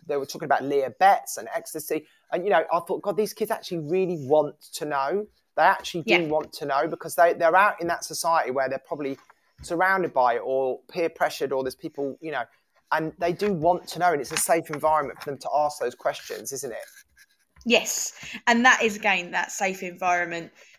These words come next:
Speaker 2: to ask those questions, even if it's after the lesson. Um,
Speaker 1: Mm.
Speaker 2: one of the things that I, I encourage regularly is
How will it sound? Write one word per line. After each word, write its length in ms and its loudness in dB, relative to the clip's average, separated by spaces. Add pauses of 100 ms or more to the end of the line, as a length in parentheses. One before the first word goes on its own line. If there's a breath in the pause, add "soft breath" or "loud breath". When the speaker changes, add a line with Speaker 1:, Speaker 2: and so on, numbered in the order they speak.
(160)
Speaker 2:
to 60 -2
ask 380 4
those 180 -2
questions, 520 -6
even 340 2
if 160 -2
it's 140 -6
after 320 0
the 100 -6
lesson. 420 -2 (380 loud breath)
Um, 220 2
Speaker 1:
Mm. 60 -2
Speaker 2:
one 160 2
of 100 2
the 40 -6
things 520 -4
that 300 0
I, 160 4
I 100 0
encourage 420 -2
regularly 580 -6
is 140 -8